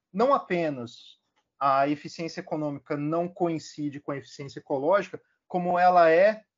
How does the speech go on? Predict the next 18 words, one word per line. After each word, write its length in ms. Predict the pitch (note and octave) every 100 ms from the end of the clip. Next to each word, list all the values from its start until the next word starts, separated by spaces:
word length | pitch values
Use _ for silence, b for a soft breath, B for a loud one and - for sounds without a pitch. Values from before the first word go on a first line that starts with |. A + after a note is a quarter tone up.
| _ _ _ _ _ _
na 260 | B2+ D3 A#3
sociedade 600 | - F3+ E3+ C#3+ C#3 -
capitalista, 760 | C3+ - A#2+ A#2 F#3+ A#3+ -
né, 140 | A#2 B2+
pensando 400 | B2+ A#2+ C#3+ C3+
em 60 |
eficiência 420 | C3 - C#3 B2+ D3
econômica 520 | - C3 C3 B2+ C3
como 420 | - C#3 C3 - _ _ _
o 120 | -
que 180 | - D3+
é 80 | C#3
necessário 640 | D3 D3 C#3+ - C#3 C#3
para 220 | - C#3
a 40 | C#3
acumulação 580 | - D3 C#3+ B2+ C#3+ C#3
de 100 | F#3
capital, 640 | D3+ C#3+ - D3+ F#3 -